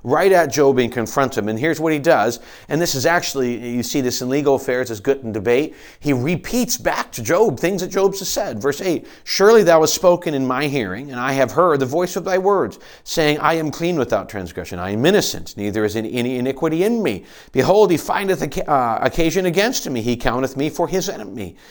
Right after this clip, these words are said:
He putteth my feet in stocks. He maketh all my path. Behold, in this thou art not just. I will answer thee that God is greater than man.'" So he repeats back to Job saying,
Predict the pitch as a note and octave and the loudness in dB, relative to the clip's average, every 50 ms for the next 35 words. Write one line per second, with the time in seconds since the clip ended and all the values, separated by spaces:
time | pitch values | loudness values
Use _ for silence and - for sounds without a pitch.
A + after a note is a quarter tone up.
0 | - - - - - - A#2 - - F#3 F3 E3+ - D3+ D#3+ D#3+ D3+ - - F#3+ | -20 -20 -20 -18 -6 -6 -4 2 4 4 4 4 4 2 2 2 2 0 0 0
1 | F#3+ E3+ D3 C#3 - - - G3 F#3 F3+ D#3 D3 - - D#3 D3+ D3+ D#3 D3+ D3 | 0 0 2 0 0 0 0 0 0 0 -2 -4 -4 -4 -2 -2 0 -2 -2 -2
2 | - C3+ E3 D3+ D#3+ E3 E3+ E3+ E3+ E3 D#3 - D#3+ D#3+ C#3 B2 A#2+ A#2 - A#2+ | -4 -4 0 2 2 2 2 2 2 0 0 0 -2 -2 -2 -2 -4 -4 -4 -2
3 | B2 C#3+ C#3 D3 D3 C#3+ D3 - - - - - - - D#3 D#3+ D#3 C3+ D#3 G3 | 2 4 6 6 4 4 2 -6 -16 -20 -20 -14 -4 2 2 2 4 4 4 4
4 | G#3 - - - F#3 F#3+ F#3 F3+ F3+ F3 F3 F3 E3 D#3+ - C3+ - - B2 G2 | 4 4 0 -2 0 2 4 4 4 4 2 -2 -4 -4 -4 -6 -2 -2 0 0
5 | E2+ - - - - B2 C3 B2+ B2 B2 C#3 E3+ G#3 G#3 F3+ - A2+ G2+ G2+ G#2 | 0 -4 -6 -6 -2 0 0 0 2 0 0 0 0 -2 -2 -4 -6 -4 -2 -2
6 | G#2 G#2 A2+ A#2 A2+ G2+ B2+ B2 C#3 F#3 G#3 F3 B2+ - G#2+ F#2+ F#2+ G#2+ A2+ C#3 | 0 0 0 0 2 4 4 6 6 4 2 0 -2 -4 -4 -4 -2 -4 -4 -4
7 | E3 F3 E3 D#3 C3 G2+ G#2+ G2 F#2 - - - - - - - - - F3+ D3+ | -6 -8 -8 -12 -14 -16 -16 -16 -16 -16 -20 -20 -20 -20 -20 -10 -2 2 4 6
8 | D3 C#3 C3+ C#3+ D#3 E3 D3+ C#3+ C#3+ C3 C#3 - - - B3 C4+ C4+ C4+ - - | 6 6 4 2 0 0 2 2 0 -2 -4 -8 -4 0 2 2 2 2 0 -2
9 | - - E3 E3 D#3+ - C#3 A2+ C3 C3+ C#3 C3 - - D3 C3 B2+ B2 A#2 | -2 -2 -2 -2 -2 -4 -4 0 2 2 2 2 0 -2 -2 -2 -2 -2 -6